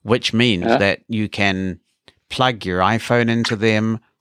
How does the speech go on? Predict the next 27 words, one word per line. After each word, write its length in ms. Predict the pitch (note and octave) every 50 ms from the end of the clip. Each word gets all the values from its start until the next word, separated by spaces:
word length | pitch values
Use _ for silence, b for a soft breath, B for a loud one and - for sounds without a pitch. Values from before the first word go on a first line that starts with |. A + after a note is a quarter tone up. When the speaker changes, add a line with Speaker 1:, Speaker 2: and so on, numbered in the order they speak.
| _ _ _
Speaker 1:
or 280 | - G#2 G2 G2 F#2+ -
even 260 | A2+ A#2 F2+ G2 G2
your 120 | F#2 F2
computer 460 | - - F2+ E2+ - - A#2 G#2 G2+
into 200 | G2 G2+ G2 -
them 240 | F#2 F#2 G2 G2 G2+ - -
and 180 | - G2+ G2
use 240 | G2+ G#2 G#2 G2 F#2+
tools 320 | - - G#2+ G2+ F#2+ F2+ -
like 180 | F2+ F2 D#2 -
Skype 580 | - - - - F#2+ F#2 F2+ F#2+ F#2 - _ -
or 300 | F2 E2 E2 E2 E2 E2
Zoom 580 | E2 E2 E2+ F2+ G2 F#2 F2+ F#2 F#2 F#2 F2+ F2+
or 200 | D#2+ D#2+ D2+ -
hopefully 300 | - G#2+ - - F2 E2+
something 360 | - - E2 - E2+ F2 D#2+
better 260 | - F2 D#2+ - F2
than 160 | D#2+ E2+ E2+ D#2+
Skype 340 | - - D#2 D#2 D#2+ -
or 100 | D#2+ E2
Zoom 380 | D#2+ D#2 E2+ E2 D#2+ E2 D#2+ D#2+ B B B B B B
if 160 | F2 F2 -
you're 60 | F2
doing 220 | D#2 E2+ E2 D#2+
a 40 | D2+
podcast, 720 | - - G2 F#2+ F#2 - - E2 D2 C#2 C#2 - - - - B B B B B B B B B B
and, 600 | - - G2 G#2 G#2 G#2 G2+ G2+ G2 F#2+ - -